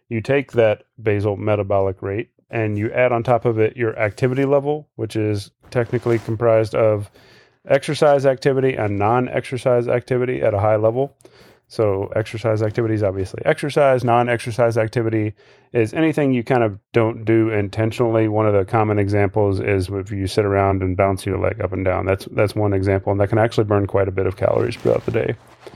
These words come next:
And then the last factor of your total daily energy expenditure is just the thermic effect of food. You don't need to think about it too much, but basically when you eat food,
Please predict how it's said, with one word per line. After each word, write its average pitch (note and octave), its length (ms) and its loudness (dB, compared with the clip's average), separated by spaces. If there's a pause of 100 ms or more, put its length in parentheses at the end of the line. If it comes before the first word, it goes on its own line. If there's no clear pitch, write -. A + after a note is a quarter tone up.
(360)
And B2 160 0
then A#2+ 100 4
the A#2+ 100 4
last C3+ 320 4
factor A2+ 420 2
of A2 300 2
your G2+ 120 0
total A2 440 0
daily G#2+ 400 2
energy G#2 380 -2
expenditure G#2 760 -2 (380)
is G#2 240 2
just G2+ 300 0
the G2+ 280 -6
thermic G2+ 300 -2
effect G2+ 320 -4
of - 80 -10
food. D3+ 520 0
You A#2+ 120 -10
don't A2 140 -4
need G#2+ 100 -6
to G2+ 80 0
think B2 180 0
about A#2+ 180 2
it A2+ 120 -6
too B2+ 100 0
much, A#2 300 2
but G#2+ 80 -6
basically G#2+ 420 0
when G#2 220 -2
you G2+ 100 -2
eat A#2+ 160 0
food, A2+ 480 0